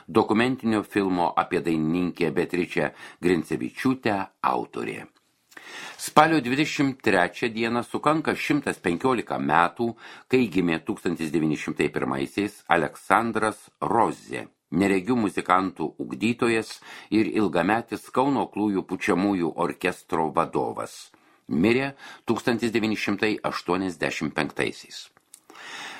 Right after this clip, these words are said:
Spalio dvidešimt penktąją tūkstantis devyni šimtai devyniasdešimt pirmaisiais Europos aklųjų sąjungos taryba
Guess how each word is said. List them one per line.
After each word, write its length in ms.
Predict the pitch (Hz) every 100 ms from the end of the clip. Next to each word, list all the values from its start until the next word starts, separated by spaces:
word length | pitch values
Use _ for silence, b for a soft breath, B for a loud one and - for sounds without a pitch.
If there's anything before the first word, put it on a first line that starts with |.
| B B B -
Spalio 400 | - - 156 156
dvidešimt 540 | 120 127 110 - 113
penktąją 640 | 104 87 80 - 95 92 90
tūkstantis 540 | - 139 - 117 110 85
devyni 300 | 98 98 87
šimtai 320 | 107 104 123
devyniasdešimt 640 | 98 90 87 - 87 76 -
pirmaisiais 840 | 85 69 78 87 - - 98 -
Europos 540 | 95 98 135 - 110 101
aklųjų 400 | - 113 117 92
sąjungos 720 | - 98 95 92 80 78 -
taryba 600 | 101 80 78 80 65 80